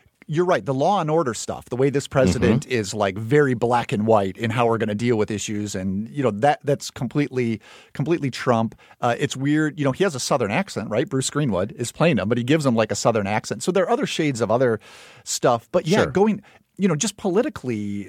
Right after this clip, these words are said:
Speaker 1: this is where, this is where I'm back to nothing means anything in this movie, because you could ask these causes. You're right. On the surface level, both of these films now politically could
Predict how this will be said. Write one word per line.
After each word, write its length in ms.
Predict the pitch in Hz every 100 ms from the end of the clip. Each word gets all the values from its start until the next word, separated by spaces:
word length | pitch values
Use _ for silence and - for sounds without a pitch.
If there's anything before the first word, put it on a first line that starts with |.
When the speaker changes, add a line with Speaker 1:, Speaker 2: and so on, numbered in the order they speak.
| 143
Speaker 1:
this 260 | 135 208
is 140 | 180 139
where, 680 | 135 120 120 117 113 117 - _ _
this 180 | 151 170
is 120 | 185
where 120 | 190
I'm 100 | 165
back 200 | 156 170 -
to 140 | 147
nothing 560 | 139 147 - 156 127 127
means 220 | 247 254
anything 380 | 143 110 123 117
in 40 |
this 160 | 113 -
movie, 220 | 127 117
because 540 | 104 - 135 113 110 - - -
you 160 | 143 165
could 200 | 160 -
ask 360 | 170 185 127 -
these 220 | 143 156
causes. 680 | - - 170 175 120 82 82
You're 140 | 143
right. 180 | 160 147
On 100 | 113
the 60 | 113
surface 380 | - 208 180 131
level, 320 | 139 120 104
both 320 | 101 127 156
of 80 | 175
these 160 | 139
films 340 | - 135 139 127
now 380 | 95 92 87 87 - - - _ _ _ _ _ _ _ _ _
politically 480 | - 156 214 - 139
could 380 | 101 - 190 180